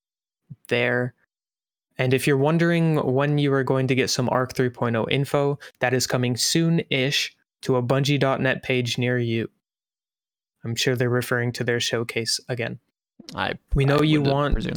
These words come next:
Speaker 1: to,
Speaker 2: so.
Speaker 1: <laughs> we know you want to know all the things, but soon, Guardians, it will be here before you know it. Stay crafty, Guardians. Sam.
Speaker 2: Aw, well put.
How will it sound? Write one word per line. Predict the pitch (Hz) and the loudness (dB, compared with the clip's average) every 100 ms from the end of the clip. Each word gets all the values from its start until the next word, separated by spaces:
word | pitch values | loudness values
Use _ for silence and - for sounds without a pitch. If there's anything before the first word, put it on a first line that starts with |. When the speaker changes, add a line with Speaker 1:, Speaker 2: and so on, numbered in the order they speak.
| - 156 | 0 2
Speaker 1:
to, | |
Speaker 2:
so. | - 175 131 - - | 2 0 0 -4 -10
Speaker 1:
<laughs> | - 139 | -10 -4
we | 139 | 0
know | 160 | 2
you | 185 175 | 4 4
want | 151 156 151 | 2 2 0
to | 147 | 0
know | 139 | 2
all | 127 131 | 2 0
the | 123 123 | -2 -2
things, | 123 123 123 - _ | 0 0 -2 -4 _
but | 120 - | -2 0
soon, | - 143 143 | 2 2 4
Guardians, | 139 131 131 131 131 - - | 2 2 2 0 0 -2 -2
it | 135 127 | -2 0
will | 123 | 0
be | 117 123 | 0 0
here | 123 131 127 | 0 0 0
before | 120 - 123 | -2 -2 0
you | 123 120 | 2 0
know | 107 | 0
it. | - - - _ _ _ _ _ _ - | -2 -8 -16 _ _ _ _ _ _ -4
Stay | - 131 151 | 0 2 0
crafty, | - 135 131 - 131 | 0 0 0 0 -2
Guardians. | 127 127 127 127 127 123 - - _ _ - | 2 2 2 2 0 0 -4 -6 _ _ -4
Sam. | - 117 107 147 _ _ _ _ _ _ - - - - - _ _ _ - | -2 0 -2 -6 _ _ _ _ _ _ -20 -20 -20 -20 -20 _ _ _ -10
Speaker 2:
Aw, | - - - | -8 -6 -4
well | 123 120 | -2 0
put. | - 110 - | 2 0 -2